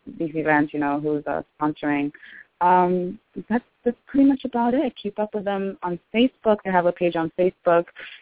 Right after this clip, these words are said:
and, uh, Instagram as well. They, they post some rad pictures up there. And that's,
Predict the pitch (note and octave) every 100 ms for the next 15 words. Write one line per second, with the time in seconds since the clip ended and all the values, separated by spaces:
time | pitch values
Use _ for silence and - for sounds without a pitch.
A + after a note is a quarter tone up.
0 | _ - F3 E3+ E3+ E3 E3 D#3+ E3 A3
1 | - G3 F3+ E3+ D#3+ D#3+ E3+ D#3+ D#3 E3
2 | _ D#3 D3+ D3+ D#3 D#3+ D#3+ _ D#3+ D#3+
3 | - - E3 - D#3+ D#3 D3 E3 D#3 D#3
4 | - D3 - D#3 D3+ - D3 D#3+ - _
5 | _ _ _ - F#3+ F#3 F#3+ F#3 F#3 -
6 | - - F#3 G#3+